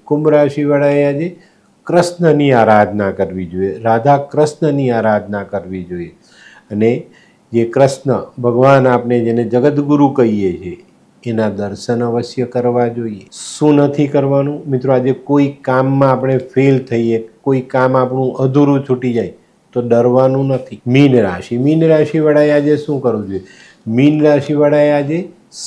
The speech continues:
શનિનું પૂજન પીળા ફૂલથી કરવું જોઈએ. આજે ગુરુવાર છે, સાડા સાતીનો પહેલો પાયો તમારો ચાલે છે અને આ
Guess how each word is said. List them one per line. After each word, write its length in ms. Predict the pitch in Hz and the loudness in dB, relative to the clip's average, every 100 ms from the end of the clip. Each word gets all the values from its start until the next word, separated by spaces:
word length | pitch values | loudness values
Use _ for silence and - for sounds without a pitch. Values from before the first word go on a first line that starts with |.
| - | -2
શનિનું 640 | 170 175 196 196 196 175 | 2 6 6 8 8 6
પૂજન 440 | 143 131 120 104 | 2 0 0 0
પીળા 520 | 104 - 170 180 180 156 | -4 -8 -2 6 6 8
ફૂલથી 440 | 123 123 107 110 | 6 2 2 -4
કરવું 440 | 107 90 85 85 | -4 -6 -8 -14
જોઈએ. 280 | 76 73 65 _ _ _ _ _ _ _ _ _ _ _ _ _ _ _ _ _ - | -16 -20 -20 _ _ _ _ _ _ _ _ _ _ _ _ _ _ _ _ _ -16
આજે 380 | 92 98 95 92 | -6 -2 -2 -4
ગુરુવાર 520 | 98 101 107 110 113 | -6 0 4 4 4
છે, 420 | 110 - 127 143 - _ _ _ _ _ _ - | 0 -4 -4 -6 -16 _ _ _ _ _ _ -8
સાડા 280 | 101 104 101 | -2 0 2
સાતીનો 500 | 113 104 113 110 107 | 2 0 0 0 0
પહેલો 360 | 107 101 110 | 0 2 2
પાયો 320 | 110 107 113 | 4 4 6
તમારો 420 | 110 107 110 110 113 | 4 2 0 0 0
ચાલે 580 | - 104 101 110 123 | -2 -4 -2 2 2
છે 360 | 120 131 135 139 _ _ _ _ _ _ _ _ _ | 0 -2 -6 -10 _ _ _ _ _ _ _ _ _
અને 580 | 107 107 113 110 110 - _ _ _ _ _ _ _ _ _ _ _ _ | -2 0 2 0 -4 -12 _ _ _ _ _ _ _ _ _ _ _ _
આ 280 | 120 127 123 | -2 0 0